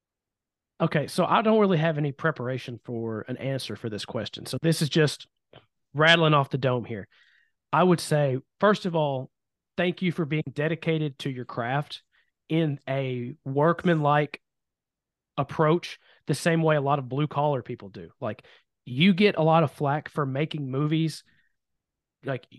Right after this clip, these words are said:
jumping off of one movie set and going to the next. I don't see a problem with that. I think that you love acting. It shows in your movies, and I appreciate the fact that you show up every day, clock in, and give your best performance. And I think putting yourself out there,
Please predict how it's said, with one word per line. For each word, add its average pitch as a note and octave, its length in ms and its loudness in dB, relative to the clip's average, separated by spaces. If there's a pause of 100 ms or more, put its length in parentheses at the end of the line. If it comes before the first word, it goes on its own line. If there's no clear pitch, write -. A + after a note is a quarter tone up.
jumping E3 380 2
off D#3 180 2
of B2+ 80 -8
one D3+ 200 0
movie D3 240 0
set C#3+ 220 -6
and C3+ 100 -8
going C3 240 -4
to B2 60 -8
the B2 80 -10
next. - 360 -10 (100)
I D#3+ 100 2
don't A3 160 2
see F#3 140 0
a C#3+ 60 0
problem C#3 380 0
with G#2+ 180 -12
that. G#2 240 -12
I D3 100 -2
think E3+ 260 -2
that D3+ 140 0
you C#3 400 -2
love C3+ 260 -4
acting. C3 520 -6 (500)
It - 160 -6
shows D3+ 380 0
in E3 60 4
your D#3+ 120 2
movies, C3+ 520 0
and C#3 140 -6
I C#3+ 120 0
appreciate D3+ 760 -2 (180)
the C#3+ 60 -12
fact D3 220 -4
that C#3 80 -8
you C3+ 100 -4
show D#3+ 280 2
up C#3+ 200 2
every F3+ 280 2
day, D3+ 340 0 (120)
clock E3+ 300 0
in, D3+ 240 -4 (100)
and C3+ 220 -10 (100)
give D3 200 -4
your C#3+ 100 -8
best C3+ 240 -6
performance. B2+ 560 -10 (460)
And D#3 100 0
I D#3 60 2
think F3+ 260 -4
putting F#3+ 240 4
yourself D#3+ 380 0
out F3 200 2
there, G3 300 0